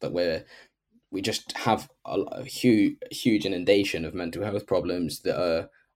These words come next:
aren't being dealt with and, or aren't being dealt with correctly just 'cause there aren't the resources. And I think that looking at, uh, various countries, like, I think Sweden, I believe, so, um, has got a really good, like, strong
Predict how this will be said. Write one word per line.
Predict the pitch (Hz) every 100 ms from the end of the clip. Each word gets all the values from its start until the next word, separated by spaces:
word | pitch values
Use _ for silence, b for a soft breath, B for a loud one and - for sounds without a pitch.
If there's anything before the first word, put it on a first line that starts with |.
| _ -
aren't | 110 107 -
being | 98 90 80
dealt | - 95 87
with | 92 85 73 -
and, | 92
or | 85 95 92
aren't | 82
being | 76
dealt | 90 80
with | 92 82 -
correctly | - 98 - -
just | - -
'cause | -
there | 85 87
aren't | 92 -
the |
resources. | 76 80 98 110 110 110
And | 76
I | 87
think | - 76
that | - 82 73 B B B B _ -
looking | 107 120 95
at, | 80
uh, | 82 90 85 82 76 - _ _ _ -
various | - 92 87
countries, | - 76 -
like, | 69 -
I | 95
think | 95 87 - - _ _ B 143 -
Sweden, | - - 113 107 85
I | 78
believe, | 85 80
so, | - - - _
um, | - 76 65 65 - _ -
has | 87 -
got | -
a | 87
really | 95 90
good, | 78 92 82 -
like, | 87 85
strong | - - 92 87 80